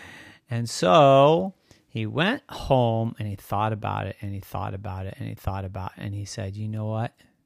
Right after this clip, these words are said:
I need to go to Mars because everybody in the universe is playing football today. It's the first day of football in the whole universe." So he got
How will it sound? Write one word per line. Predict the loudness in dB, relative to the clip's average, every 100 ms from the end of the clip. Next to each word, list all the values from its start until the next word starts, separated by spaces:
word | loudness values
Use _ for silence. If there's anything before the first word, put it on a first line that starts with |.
| _ _ _ _ _ _ _ _ _ _ _
I | -8 -6 -4 -4 -6 -8 -10 -14 _ _
need | -12 -10
to | -12 -12
go | -10 -8 -10 -10 -10 -10 _ _ _ _ _ _ _ _ -16
to | -10
Mars | -8 -6 -6 -6 -8 -12 -12 -14 -16 _
because | -6 2 6 10
everybody | 10 10 8 8
in | 8
the |
universe | 4 6 4 4
is | 0
playing | 2 4
football | 4 6 4
today. | 6 6
It's | 6 4
the | 2
first | 4 2 2
day | 0
of | -2
football | -2 2 4 4
in | 0 0
the | 4
whole | 6 6 6 6
universe." | 4 4 4 4 2 -14 -20 -20 _ _ _
So | 4 6 6 4 _ -20 -20 _
he | -10 -6
got | 2 4 4 0